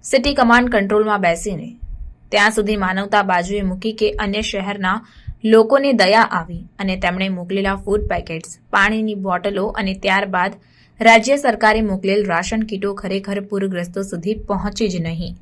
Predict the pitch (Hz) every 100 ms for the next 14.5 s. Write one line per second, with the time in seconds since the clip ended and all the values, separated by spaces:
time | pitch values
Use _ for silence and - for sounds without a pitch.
0 | - - - - - 233 233 240 247 247
1 | 247 247 247 220 185 202 220 202 180 185
2 | 190 202 180 175 214 202 208 208 214 220
3 | 214 214 214 208 202 226 - 202 190 196
4 | 202 202 190 190 190 196 190 180 180 185
5 | 185 190 - 196 202 226 - _ _ _
6 | _ - - 226 226 240 156 160 - _
7 | _ 202 196 226 240 254 240 220 247 247
8 | 226 233 - 175 214 233 233 208 202 -
9 | 233 233 196 185 190 226 190 180 185 196
10 | 185 214 190 185 180 175 165 170 170 -
11 | 185 175 - - - _ - 240 254 254
12 | 240 247 190 - _ - - - 208 233
13 | 302 311 277 214 214 233 247 202 185 175
14 | 170 165 165 - 170